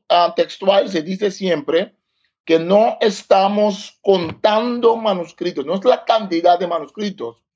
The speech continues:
es la calidad, es el lugar del manuscrito, es la forma en la cual el, el,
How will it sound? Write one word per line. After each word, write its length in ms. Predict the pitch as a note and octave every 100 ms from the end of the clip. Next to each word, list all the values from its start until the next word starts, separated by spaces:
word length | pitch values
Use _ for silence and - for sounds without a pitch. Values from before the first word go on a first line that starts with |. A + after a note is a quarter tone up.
| _ _ _ -
es 260 | F3 F3+
la 260 | F3+ F3 -
calidad, 680 | E3+ D3+ C#3+ C#3+ F3+ A3+ - - _ _ _ _ _
es 260 | E3+ F3 -
el 180 | E3 D3
lugar 520 | C3 C3 C3 D3 C#3+
del 140 | G#3+ G#3+
manuscrito, 880 | G#3+ G#3 - A#3 A3 - B3 C#4+ _ _ _ _ -
es 500 | F3 F3 F3+ - F#3
la 220 | D#3 D3
forma 520 | - F#3 G3 G#3+ G#3
en 320 | G3+ F#3 E3+ E3
la 220 | D3+ -
cual 460 | D#3+ E3+ E3+ F3
el, 560 | E3 D#3 D3 C#3+ C#3 C#3+
el, 680 | - C3+ C3+ C3 C3 B2